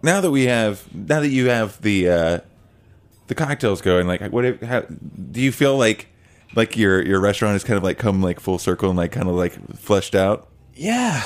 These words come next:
Speaker 2: I mean, we'll be two years in May, which is, you know, restaurant milestone for new restaurateurs such as myself. Um, it's really happening on its own. You know, I, when I opened up, we were doing coffee service in the morning, we were doing lunch, we were doing dinner, we were,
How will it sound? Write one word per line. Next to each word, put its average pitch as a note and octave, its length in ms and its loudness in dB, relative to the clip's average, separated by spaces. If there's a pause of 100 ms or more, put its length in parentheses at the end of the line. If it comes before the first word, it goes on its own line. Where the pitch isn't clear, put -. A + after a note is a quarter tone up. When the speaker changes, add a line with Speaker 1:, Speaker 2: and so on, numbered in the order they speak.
(140)
Speaker 2:
I D3+ 80 -2
mean, D3+ 160 0
we'll D#3+ 120 -2
be E3+ 100 0
two E3 200 0
years D3 360 0
in A#2+ 160 -2
May, A2 200 0
which B2 220 -6
is, - 340 -14 (460)
you A#2 80 -6
know, F#2+ 120 -6
restaurant F#2+ 400 -6
milestone F#2+ 420 -6
for F#2 220 -12 (400)
new G2+ 180 -2
restaurateurs F#2+ 640 -4
such F#2+ 180 -12
as F2+ 100 -14
myself. F#2+ 420 -8 (760)
Um, F#2+ 640 -2 (1700)
it's - 160 -6
really F3+ 220 4
happening A#2 400 2
on A2+ 160 2
its G#2+ 180 -4
own. A#2+ 240 2
You F#2+ 60 -6
know, F#2+ 120 -4
I, G2 240 0 (380)
when G#2+ 160 -2
I G#2+ 120 2
opened G#2+ 280 0
up, A#2 260 0 (480)
we G#2+ 160 0
were F#2+ 100 -2
doing F2+ 200 -4
coffee A2+ 300 -2
service G#2+ 380 -4
in G2 40 -8
the F#2+ 40 -6
morning, G2 340 -4
we F2+ 100 -6
were F2 100 -8
doing F#2 300 -8
lunch, G#2+ 260 -6
we G2+ 40 -4
were F#2+ 40 -8
doing F2 220 -8
dinner, A2 420 0
we G2 120 -4
were, F#2+ 160 -8